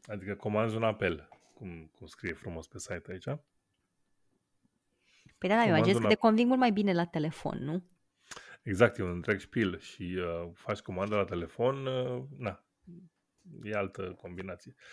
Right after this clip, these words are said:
Speaker 1: Și la telefon li se spune, um, că cel care vorbește cu ei este medic sau farmacist, deci tehnic are deja o,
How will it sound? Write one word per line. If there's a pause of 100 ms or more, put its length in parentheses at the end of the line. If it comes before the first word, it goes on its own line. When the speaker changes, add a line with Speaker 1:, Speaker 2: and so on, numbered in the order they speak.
(220)
Speaker 1:
Și
la
telefon
li
se
spune, (520)
um, (160)
că
cel
care
vorbește
cu (760)
ei
este
medic
sau
farmacist, (400)
deci (200)
tehnic
are
deja
o,